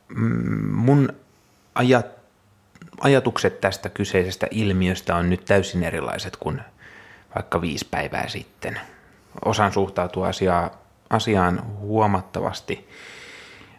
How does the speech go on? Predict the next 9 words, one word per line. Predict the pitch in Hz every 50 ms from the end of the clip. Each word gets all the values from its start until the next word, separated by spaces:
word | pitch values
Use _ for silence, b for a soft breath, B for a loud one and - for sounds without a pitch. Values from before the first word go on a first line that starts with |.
| B B - 90
varautuneemmin | 95 92 98 98 90 90 87 - - 90 90 90 90 90 87 87 85 85 82 85 85 85
ja | 82 80 82
huolestu-, | 95 104 98 92 87 87 87 - - - - 92 87 - -
olen | - 117 117 123 123 107 101
varsin | 113 - - 180 196 190
huolestunut | 113 95 85 82 80 85 85 - - - 85 71 - - - -
myös. | 87 87 78 67 - - - B B B B B B B B -
Mä | 127
olin, | 139 147 143 135 - - -